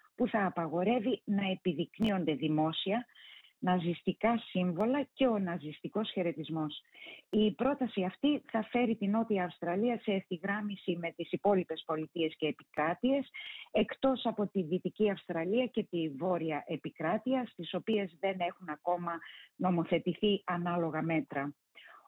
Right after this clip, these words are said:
Ο νέος νόμος θα περιλαμβάνει εμπεριστατωμένο υπόμνημα που θα εξαιρεί τη χρήση των συμβόλων για ακαδημαϊκούς,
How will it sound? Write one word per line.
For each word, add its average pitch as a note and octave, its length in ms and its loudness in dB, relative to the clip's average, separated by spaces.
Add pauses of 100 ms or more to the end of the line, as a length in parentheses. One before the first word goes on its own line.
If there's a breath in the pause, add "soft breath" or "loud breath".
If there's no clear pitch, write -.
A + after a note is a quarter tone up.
Ο F#3 200 4
νέος F#3 360 -2
νόμος A3 380 0
θα G#3+ 120 -2
περιλαμβάνει F3+ 800 0
εμπεριστατωμένο D#3+ 1160 0
υπόμνημα F#3 920 0
που A3 140 2
θα F#3+ 140 -4
εξαιρεί F3+ 580 0
τη - 140 -2
χρήση F3+ 480 0
των D3 340 -4
συμβόλων E3 720 2 (340 loud breath)
για F3 220 4
ακαδημαϊκούς, D#3 880 0